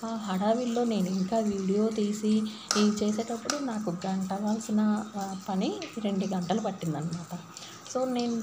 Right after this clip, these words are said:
తర్వాత వీడియోని ఎడిటింగ్ చేసేటప్పుడు అనిపించింది, "ఏంటి నేను ఒక్కదాన్నే ఇంత చేసేసానా, ఇంత పని, ఇంత వర్క్ చేశానా, నేను ఒక్కదాన్నే చేశానా?"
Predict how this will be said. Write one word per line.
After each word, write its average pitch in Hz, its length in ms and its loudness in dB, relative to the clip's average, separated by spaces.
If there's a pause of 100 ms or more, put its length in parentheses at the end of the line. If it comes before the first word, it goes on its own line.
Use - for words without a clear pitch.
తర్వాత 220 400 0
వీడియోని 226 680 0
ఎడిటింగ్ 214 420 -2
చేసేటప్పుడు 214 360 -2
అనిపించింది, 214 720 0 (880)
"ఏంటి 254 320 0
నేను 247 240 0
ఒక్కదాన్నే 262 540 -2
ఇంత 226 280 0
చేసేసానా, 233 720 -2
ఇంత 226 240 0
పని, 226 220 -2
ఇంత 220 260 0
వర్క్ 247 340 -2
చేశానా, 226 360 0
నేను 214 240 4
ఒక్కదాన్నే 277 440 0
చేశానా?" 226 400 4